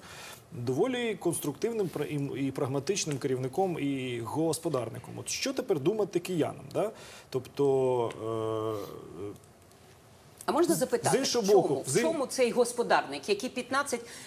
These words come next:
Speaker 2: давайте я, я вам по-, покажу приклад на власній родині. Ви приносите до своєї жінки зарплату п'ять тисяч гривень. А вона,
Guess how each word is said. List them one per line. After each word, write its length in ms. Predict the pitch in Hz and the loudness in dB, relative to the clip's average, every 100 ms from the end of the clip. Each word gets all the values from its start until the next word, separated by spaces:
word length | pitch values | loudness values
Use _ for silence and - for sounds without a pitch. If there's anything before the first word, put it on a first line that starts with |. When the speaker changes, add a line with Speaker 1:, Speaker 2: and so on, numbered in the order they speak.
| - | -4
Speaker 2:
давайте 380 | 220 285 294 202 - | 2 2 2 -2 -6
я, 340 | - 214 220 208 185 | -2 2 4 4 4
я 160 | 214 | 6
вам 140 | 226 208 | 6 4
по-, 140 | 208 196 - | 2 2 0
покажу 320 | 214 196 202 | -2 -2 -2
приклад 360 | - 277 220 | 0 0 0
на 80 | 202 | 0
власній 360 | 190 208 208 196 | 2 2 2 2
родині. 420 | 170 131 113 107 - - - - - - - - - | 2 0 -4 -6 -12 -20 -20 -20 -20 -18 -16 -14 0
Ви 120 | 294 | 0
приносите 520 | 339 269 262 277 - | 2 2 2 -2 -4
до 120 | 196 | -2
своєї 300 | 202 208 202 | 0 4 4
жінки 340 | 190 226 226 190 | 4 0 0 2
зарплату 460 | 175 - 196 190 | 0 2 2 0
п'ять 260 | 170 175 165 | 0 0 0
тисяч 300 | 160 - 147 | -4 -4 -6
гривень. 340 | 135 135 117 - - - - - - - - - - - - - - - | -4 -2 -2 -6 -10 -18 -20 -20 -20 -20 -20 -20 -20 -20 -20 -20 -20 0
А 120 | - 185 | 6 6
вона, 440 | 208 233 277 302 | 6 4 4 2